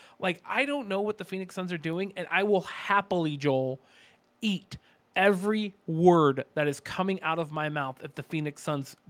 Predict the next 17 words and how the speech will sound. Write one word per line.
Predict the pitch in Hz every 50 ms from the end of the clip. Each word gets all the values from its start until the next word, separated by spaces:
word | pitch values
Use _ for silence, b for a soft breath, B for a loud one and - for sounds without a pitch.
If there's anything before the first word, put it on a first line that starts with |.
| _ _ _
pull | - - 170 156
a | 147
chip | 143 - - - 165 139 - -
next | - 143 135 131 - - -
year. | 135 131 120 104 - B B B B B B B B _ _
But | - 170 131 -
for | - 175 165 156
right | 147 151 160 180 214 208 -
now, | 180 165 156 139 123 117
from | - - 143 143 147
where | 165 185 202 196 196
I'm | 185 185
sitting | 175 - - - 156 143 143 139
in | - - 165 156
my | 151 139 139 143 - _ _ -
ivory | 165 180 196 202 190 202 214 202
tower | 170 - - 175 165 165 156 151 147 147